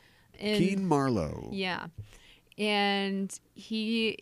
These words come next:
Speaker 1: is imprisoned for trying to get, like, information and stuff like that. He gets imprisoned by the Nazis, I believe, in this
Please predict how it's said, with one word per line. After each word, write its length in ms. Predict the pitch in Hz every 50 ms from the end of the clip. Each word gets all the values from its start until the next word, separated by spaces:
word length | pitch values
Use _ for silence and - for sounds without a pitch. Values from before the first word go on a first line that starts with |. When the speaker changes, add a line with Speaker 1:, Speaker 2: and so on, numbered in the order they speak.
| _ _ -
Speaker 1:
is 380 | - 185 190 196 190 185 180 185
imprisoned 1080 | - 196 190 185 185 170 - - 226 233 233 202 208 196 180 175 180 185 190 - - _ _ _ _ _ _ _ _ _ _ _ _ _ _ _ _ _ _ _
for 180 | - 214 196 196
trying 440 | - - 214 190 180 180 190 190
to 80 | 175 185
get, 300 | 170 185 175 175 170 - - - - - - - -
like, 540 | - 180 165 165 170 156 - - - - - _ _ _ _ _ _ _ - - -
information 920 | - 190 180 170 - 175 170 175 170 170 185 - - 208 196 196 196 190 190
and 120 | 190 190 -
stuff 160 | - 190 - -
like 160 | 196 185 -
that. 320 | 196 190 190 190 - -
He 260 | 190 180 196 190 185
gets 280 | 165 - 196 175 - -
imprisoned 360 | 180 170 - 190 180 190 190
by 140 | 190 180 180
the 100 | 170 180
Nazis, 680 | 170 165 170 170 170 180 - - 190 170 165 165 160 170
I 80 | 175 165
believe, 340 | 175 170 165 160 160 160
in 80 | 165 165
this 160 | 165 165 -